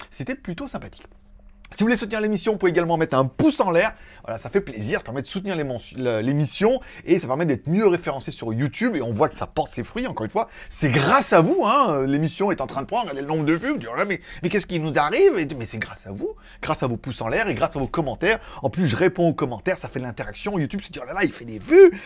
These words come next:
il fait des pouces en l'air, il fait des commentaires, il y a de l'interaction. Cette émission, elle est vraiment bien, on doit la mettre un peu plus en avant. Enfin, un peu plus que la dernière fois. C'est pas un peu, c'est crescendo, hein, comme diraient nos amis, euh, portugais.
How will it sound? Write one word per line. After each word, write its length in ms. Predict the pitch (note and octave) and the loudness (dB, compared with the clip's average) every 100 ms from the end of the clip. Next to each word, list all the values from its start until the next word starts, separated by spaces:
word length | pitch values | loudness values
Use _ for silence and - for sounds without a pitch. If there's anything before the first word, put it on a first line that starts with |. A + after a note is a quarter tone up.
| - | -8
il 80 | B2+ | -6
fait 120 | B2+ | -4
des 120 | A#2+ | -4
pouces 260 | A2+ G3+ - | -2 -2 -2
en 100 | C3 | 0
l'air, 280 | F#3+ C4+ F3+ | 6 6 6
il 40 | |
fait 120 | - | -2
des 100 | C3+ | -6
commentaires, 480 | - G#3+ F3+ D#3 B3+ | -2 -2 0 4 6
il 40 | G#3+ | 6
y 40 | |
a 20 | |
de 60 | D#3+ | 4
l'interaction. 400 | D#3 C#3 - D4 | 2 -4 -2 -2
Cette 80 | C#4+ | -2
émission, 320 | D#3+ D3+ - | -6 -6 -4
elle 60 | E3+ | -2
est 60 | B2+ | -2
vraiment 220 | F3 D#3 | -4 -2
bien, 160 | F3+ B3+ | 0 2
on 60 | |
doit 180 | F#3+ F3 | 6 6
la 60 | F#3+ | 6
mettre 220 | B3 A#3 | 0 -2
un 80 | A3+ | -4
peu 100 | - | -4
plus 160 | D4 | -4
en 100 | C#4+ | -2
avant. 340 | C#4+ C#4 C4+ - - - - | 0 4 2 2 -20 -20 -10
Enfin, 100 | C#3 | -2
un 60 | D3+ | 0
peu 80 | F3 | 0
plus 240 | G#3 A#3+ | -2 -2
que 80 | - | 2
la 160 | G3 F#3 | 4 4
dernière 320 | F#3+ G#3+ G#3+ | 4 2 0
fois. 240 | - D3 | 2 2
C'est 120 | - A#2 | 2 0
pas 160 | C#3 | 2
un 40 | C3+ | 2
peu, 140 | D3 - - - | 0 -8 -20 -6
c'est 120 | - | -2
crescendo, 720 | B2+ E3 F3 F#3 F#3+ D3 A2+ | 2 4 4 2 4 4 4
hein, 140 | A#2+ A#2 | 2 0
comme 180 | - | -4
diraient 240 | A2 A2 A#2+ | -2 2 2
nos 180 | G#2 F#2+ | 0 -6
amis, 300 | G#2 B2+ A2 | -4 -4 -2
euh, 140 | G2 | -4
portugais. 420 | G2 - G2+ F#2 | -6 -12 -10 -10